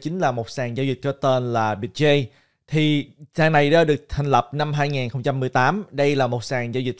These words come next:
phái sinh và giao ngay crypto hàng đầu thế giới với hơn hai triệu người dùng. Và đứng thứ tư trên CoinGecko xử lý hơn tám tỷ đô la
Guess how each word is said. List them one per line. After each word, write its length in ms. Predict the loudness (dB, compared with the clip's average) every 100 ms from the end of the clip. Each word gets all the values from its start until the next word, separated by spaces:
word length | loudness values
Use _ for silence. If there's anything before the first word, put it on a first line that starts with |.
| -2
phái 160 | 0 2
sinh 280 | 2 2 -2 _ _ -2
và 260 | 2 4
giao 400 | 2 2 4 4
ngay 360 | 4 2 2 -2 _ -4
crypto 340 | -4 0 0
hàng 160 | 0 0
đầu 140 | -2
thế 120 | 0
giới 220 | 2 2
với 140 | 4 2
hơn 200 | 2 -2
hai 260 | 0 2 2
triệu 120 | 0 -4
người 140 | 0
dùng. 260 | -2 -2 -8 -16 _ -6
Và 140 | -2
đứng 120 | 0
thứ 100 | 0
tư 320 | 4 6 6 2 _ _ _
trên 240 | -2 -2 -2
CoinGecko 560 | 0 2 2 2 2
xử 180 | 0 -4
lý 120 | -2
hơn 240 | 0 0 -2
tám 340 | -2 0 0
tỷ 220 | -2 0
đô 160 | 2 4
la 320 | 6 4 2